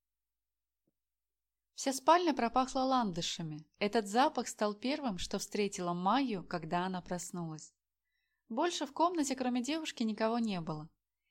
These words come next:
Июль привычно встал раньше и уже наверняка ушёл. А она лежала, ещё не до конца проснувшаяся,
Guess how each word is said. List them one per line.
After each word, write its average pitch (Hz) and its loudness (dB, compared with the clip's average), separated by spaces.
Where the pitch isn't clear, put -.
Июль 226 0
привычно 247 -2
встал 208 2
раньше 311 2
и 190 -4
уже 185 -4
наверняка 180 -2
ушёл. 160 -8
А 214 8
она 277 6
лежала, 285 2
ещё 233 0
не 226 0
до 220 0
конца 226 0
проснувшаяся, 220 -2